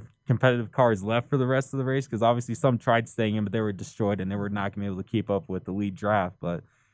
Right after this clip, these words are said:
it wasn't, it wasn't just so, oh, well, you know, they can't just build up a run by themselves. You know, obviously at, at a track like Daytona or Talladega where you're running full throttle the entire time, you're not braking, you're not checking up unless, you know, the field,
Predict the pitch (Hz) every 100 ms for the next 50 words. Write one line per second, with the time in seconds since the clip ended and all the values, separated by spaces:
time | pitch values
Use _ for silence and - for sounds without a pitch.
0 | _ - 175 220 240 185 214 214 185 -
1 | - 156 151 156 156 - 139 139 123 113
2 | 120 120 113 85 123 123 117 143 127 117
3 | 104 123 120 110 117 113 117 113 104 -
4 | 139 98 101 104 101 113 113 - 117 98
5 | 110 107 - 120 117 110 107 104 - 117
6 | 113 110 104 101 - 117 104 110 123 101
7 | 104 101 101 95 - _ _ - 131 127
8 | 117 98 - 131 110 120 127 123 110 104
9 | 104 120 127 113 135 127 104 117 139 117
10 | 117 113 101 104 110 - 120 104 101 120
11 | 113 95 98 95 - - 101 95 95 87
12 | 104 110 98